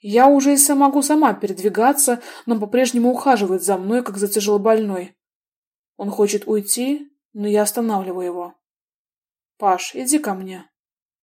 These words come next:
Зову его к себе и обнимаю этого огромного атлета в своих хрупких объятиях. Мы вместе плачем и успокаиваем друг друга.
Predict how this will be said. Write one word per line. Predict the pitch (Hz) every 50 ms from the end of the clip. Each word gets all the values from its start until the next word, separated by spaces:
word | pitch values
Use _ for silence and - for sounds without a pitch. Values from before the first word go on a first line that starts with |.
| _ _ _ _ _ _ _ _ -
Зову | 208 202 202 185 190
его | 185 185 185
к | 180 -
себе | - 214 190 208 233 254 254 247 - _ _ _ _ _ _ _ _ _
и | - 220
обнимаю | 208 196 220 220 226 226 254 262 262 262 254 -
этого | - 240 233 - 233 208 226 220
огромного | - - 226 220 202 226 233 220 208 196 185 180 175 175 165
атлета | 165 - 196 202 233 254 247 247 240 233 233
в | 233 -
своих | - 208 185 190 -
хрупких | - 226 214 - - 214 190 -
объятиях. | 202 185 185 180 175 165 - - - 180 - - _ _ _ _ _ _ _ _ _ _ _ _ _
Мы | - 233 240
вместе | 220 233 233 220 208 - - 196
плачем | 202 - 220 240 269 277 277 - 262 247
и | - 233
успокаиваем | 226 - - - 220 214 - 214 208 196 185 180 175
друг | 180 185 175 175
друга. | 175 180 175 160 151 - -